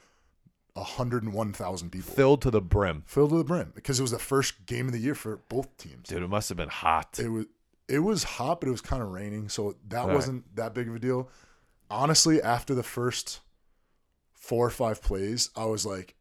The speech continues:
Speaker 1: I was just walking out on the field like, "I don't, I don't, I don't care." Like,
Speaker 2: You
Speaker 1: bring
Speaker 2: guys
Speaker 1: on
Speaker 2: were
Speaker 1: the
Speaker 2: in that
Speaker 1: booze.
Speaker 2: game for a while, right?
Speaker 1: Yeah, we lost twenty-one to ten or something
Speaker 2: Super,
Speaker 1: like that.
Speaker 2: super, super competitive game. Um,
Speaker 1: I don't know.
Speaker 2: it was. But,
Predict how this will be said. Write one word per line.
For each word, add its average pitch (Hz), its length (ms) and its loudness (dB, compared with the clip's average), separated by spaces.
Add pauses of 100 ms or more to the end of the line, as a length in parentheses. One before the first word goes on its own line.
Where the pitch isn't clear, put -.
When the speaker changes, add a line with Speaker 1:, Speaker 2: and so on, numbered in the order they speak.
Speaker 1:
I 113 80 -2
was 117 100 -2
just 113 140 -6
walking 113 260 -4
out 104 40 -8
on 101 40 -12
the 101 80 -14
field 104 220 -12
like, 85 160 -16
"I 104 80 -10
don't, 104 200 -10
I 104 80 -8
don't, 110 180 -2 (360)
I 113 60 -6
don't 113 160 -4
care." 87 360 -8 (100)
Like, - 180 -6
Speaker 2:
You 120 140 8
Speaker 1:
bring 254 100 10
Speaker 2:
guys 269 80 8
Speaker 1:
on 127 60 8
Speaker 2:
were 113 60 6
Speaker 1:
the 101 60 4
Speaker 2:
in 143 80 4
that 113 220 2
Speaker 1:
booze. 90 120 -2
Speaker 2:
game 87 140 -4
for 87 160 0
a 82 60 2
while, 73 260 0
right? 95 160 4
Speaker 1:
Yeah, 156 100 4
we 92 140 -2
lost 98 440 -4 (180)
twenty-one 101 840 -8
to 87 180 -10 (1800)
ten 107 520 -10
or - 40 -12
something - 320 4
Speaker 2:
Super, 147 180 6
Speaker 1:
like 120 80 4
that. 127 60 -4
Speaker 2:
super, 131 300 2
super 110 280 0
competitive 95 520 0
game. 73 240 -8 (200)
Um, 92 60 -4
Speaker 1:
I 98 60 0
don't 92 160 -2
know. 85 40 -8 (720)
Speaker 2:
it 104 140 0
was. - 220 -12 (400)
But, 123 260 4